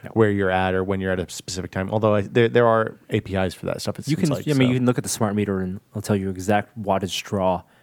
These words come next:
Speaker 2: At
Speaker 1: at a
Speaker 2: any
Speaker 1: certain
Speaker 2: moment,
Speaker 1: moment.
Speaker 2: yeah.
Speaker 1: But that's pretty much it.
Speaker 2: Uh, they also put the smart meter on for gas for us in January, so, so we can see our gas usage on
Speaker 1: And that's
Speaker 2: an
Speaker 1: interesting,
Speaker 2: hour-by-hour
Speaker 1: too, for
Speaker 2: basis.
Speaker 1: cooking, 'cause I, I, I don't know. The
Speaker 2: It's
Speaker 1: the
Speaker 2: heat is the big use, heat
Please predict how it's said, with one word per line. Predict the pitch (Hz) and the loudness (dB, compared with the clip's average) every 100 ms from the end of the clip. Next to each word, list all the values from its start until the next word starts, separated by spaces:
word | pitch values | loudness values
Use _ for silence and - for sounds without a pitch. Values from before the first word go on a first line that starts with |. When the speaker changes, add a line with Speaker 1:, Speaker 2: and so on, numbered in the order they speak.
| _ _ | _ _
Speaker 2:
At | 117 | 2
Speaker 1:
at | |
a | 113 | 2
Speaker 2:
any | |
Speaker 1:
certain | 113 101 | 2 4
Speaker 2:
moment, | 139 131 | 4 4
Speaker 1:
moment. | 104 110 | 0 -2
Speaker 2:
yeah. | 107 87 82 _ _ 101 | -4 -6 -8 _ _ -10
Speaker 1:
But | 92 - | -8 -4
that's | 92 - | -4 -4
pretty | - 90 | -8 -8
much | 82 - | -8 -10
it. | - - - - | -12 -12 -14 4
Speaker 2:
Uh, | 127 | 6
they | 135 | 8
also | 147 160 | 6 4
put | 165 156 | 0 -2
the | |
smart | - 135 | 2 2
meter | 127 120 | 4 2
on | 117 | 0
for | 101 | -2
gas | 98 98 101 - | -2 0 0 -4
for | - 92 | -2 -2
us | 90 - | -2 -6
in | 98 90 | -8 -8
January, | 92 92 87 85 85 | -8 -8 -8 -8 -10
so, | - 98 90 - 277 | -8 -6 -6 -10 -14
so | - | -10
we | 104 | -10
can | 95 | -10
see | - 95 | -6 -6
our | |
gas | 85 90 82 - | -4 -8 -8 -10
usage | 92 92 98 | -12 -12 -2
on | |
Speaker 1:
And | 131 | 4
that's | 160 156 | 4 4
Speaker 2:
an | |
Speaker 1:
interesting, | 135 - 117 | -2 0 0
Speaker 2:
hour-by-hour | - | 2
Speaker 1:
too, | |
for | 113 95 | 0 0
Speaker 2:
basis. | - - | -2 -2
Speaker 1:
cooking, | 92 95 92 | -2 -6 -8
'cause | 95 | -6
I, | 92 | -2
I, | 92 92 85 _ - | -2 -4 -6 _ -14
I | 95 | -10
don't | 90 | -8
know. | 90 82 82 | -8 -10 -8
The | 92 90 - _ - | -8 -8 -12 _ -4
Speaker 2:
It's | 131 113 | -2 0
Speaker 1:
the | |
Speaker 2:
heat | 131 123 - | 0 0 -2
is | 107 95 | -8 -6
the | |
big | 98 101 | -4 -4
use, | 95 98 | -6 -6
heat | 90 | -6